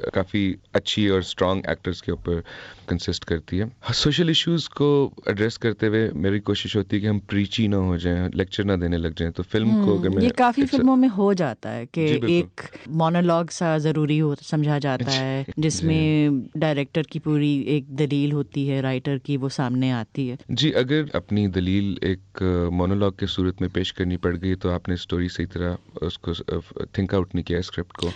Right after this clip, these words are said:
Speaker 1: میری کوشش یہی ہوتی ہے کہ جی lectures نہ جھاڑنے لگ جائیں لوگوں کو،
Speaker 2: ہوں۔
Speaker 1: کیونکہ لوگ اپنی مشکلات کو جو ہے وہ بھولنے کے لیے cinema میں آتے ہیں۔ ہمارا میڈیا landscape پہلے ہی بہت depressing ہے۔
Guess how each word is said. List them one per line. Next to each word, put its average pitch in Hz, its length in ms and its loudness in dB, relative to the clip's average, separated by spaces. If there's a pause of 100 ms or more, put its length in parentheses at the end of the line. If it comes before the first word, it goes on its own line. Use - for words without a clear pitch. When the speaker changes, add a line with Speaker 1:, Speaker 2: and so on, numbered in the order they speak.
Speaker 1:
میری 113 300 2
کوشش 113 400 -2
یہی 110 140 4
ہوتی 107 240 2
ہے 104 40 0
کہ 104 140 -2
جی 104 200 0
lectures 92 480 -2
نہ 98 80 2
جھاڑنے 90 360 2
لگ 90 100 2
جائیں 87 240 -2
لوگوں 87 220 0
کو، 90 240 -4 (200)
Speaker 2:
ہوں۔ 175 180 2 (220)
Speaker 1:
کیونکہ 107 200 0
لوگ 104 240 2
اپنی 101 380 0 (100)
مشکلات 90 760 -2 (280)
کو 92 120 0
جو 92 160 0
ہے 92 60 2
وہ 87 140 -2
بھولنے 87 380 0
کے 90 100 -4
لیے 87 140 0
cinema 87 320 -2
میں 87 140 0
آتے 85 260 -4
ہیں۔ 90 220 -6
ہمارا 95 240 0
میڈیا 92 360 0
landscape 95 500 -2
پہلے 92 240 0
ہی 101 120 0
بہت 92 220 0
depressing 85 480 -4
ہے۔ 85 80 -4